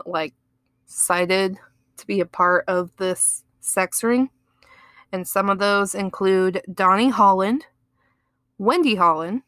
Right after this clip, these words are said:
who Wendy actually ended up getting, like, two hundred years in prison. She is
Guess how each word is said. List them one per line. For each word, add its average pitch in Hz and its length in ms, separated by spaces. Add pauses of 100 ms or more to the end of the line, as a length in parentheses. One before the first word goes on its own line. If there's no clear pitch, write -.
(440)
who 180 220
Wendy 262 440
actually 202 500
ended 180 240
up 170 200
getting, 180 280
like, 165 300
two 302 420
hundred 233 840
years 185 920 (240)
in 190 220
prison. 175 500 (2750)
She 208 540
is 185 680